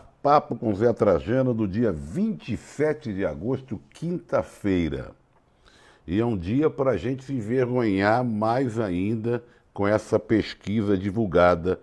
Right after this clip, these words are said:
pelo Atlas da Violência dois mil e vinte. São números que a gente já imaginava isso, né?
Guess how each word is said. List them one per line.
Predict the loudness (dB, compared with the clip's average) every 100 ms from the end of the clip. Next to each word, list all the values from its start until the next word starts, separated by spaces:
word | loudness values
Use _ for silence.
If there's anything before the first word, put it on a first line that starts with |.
| -6
pelo | -2 0 2
Atlas | 2 0 -2 -6 -2
da | -4
Violência | -2 -2 -2 -2 -2 -4 -6 -6 -6 -10 _
dois | -6 -6 -6
mil | -8 -6
e | -8
vinte. | -8 -8 -8 -12 -20 -20 _ _ _ _ -20 _ _
São | -4 0
números | 2 2 4 2 0 -8 _ _
que | -6
a |
gente | -2 2
já |
imaginava | 2 4 2 2 4 4 4 2 -2
isso, | -4 -10 -14
né? | -12